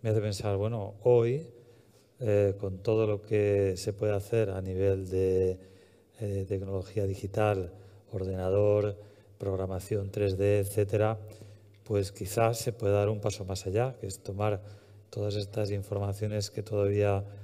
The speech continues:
nos quedan, ¿no? Como son las fotografías de blanco y negro y otras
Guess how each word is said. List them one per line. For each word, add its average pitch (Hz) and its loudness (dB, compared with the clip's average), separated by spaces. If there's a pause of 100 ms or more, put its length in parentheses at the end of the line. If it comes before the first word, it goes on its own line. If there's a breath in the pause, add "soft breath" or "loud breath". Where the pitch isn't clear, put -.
(240 loud breath)
nos 98 -8
quedan, 113 4
¿no? 98 -8
Como 95 -6
son 95 -8
las 95 -4
fotografías 101 -2
de 98 0
blanco 98 -4
y 95 -6
negro 101 2 (640 loud breath)
y 101 -2 (400 loud breath)
otras 101 -6